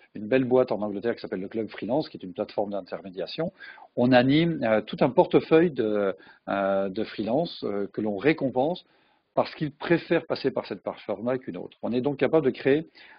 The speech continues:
euh, en B two B, on fait ça aussi avec une boîte à Bordeaux qui s'appelle Income, euh, qui est une boîte très intéressante qui fait des sites internet. On est capable de dynamiser la profondeur de relations en B two B.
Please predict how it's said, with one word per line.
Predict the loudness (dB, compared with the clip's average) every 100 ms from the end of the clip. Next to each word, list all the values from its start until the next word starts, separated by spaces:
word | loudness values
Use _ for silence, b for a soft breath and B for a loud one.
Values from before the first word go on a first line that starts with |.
| B
euh, | 0 2 2 2 0
en | -2 -4
B | -4
two | -6
B, | -2 0
on |
fait | 0 -2 -2
ça | -2
aussi | -2 -2
avec | -2
une | -2
boîte | -2 -2
à |
Bordeaux | -2 -2 -4
qui | -6
s'appelle | -6 -6 -8
Income, | -12 -2 0 0 -4 b b b b _
euh, | -4 -2 -2 -2 -6
qui | -8
est | -6
une |
boîte | -6 -4
très | -4
intéressante | -2 -2 -2 -4
qui | -6
fait | -8 -6
des | -6
sites | -8 -6
internet. | -4 -2 -2 -2
On | -2
est | 0
capable | 2 4 2
de | 0
dynamiser | -4 -2 2 4 2 2 0 0 B -2
la | -2
profondeur | 4 4 6 4 6 4
de |
relations | 4 2 0 0 -2
en | -2
B | -6
two |
B. | -10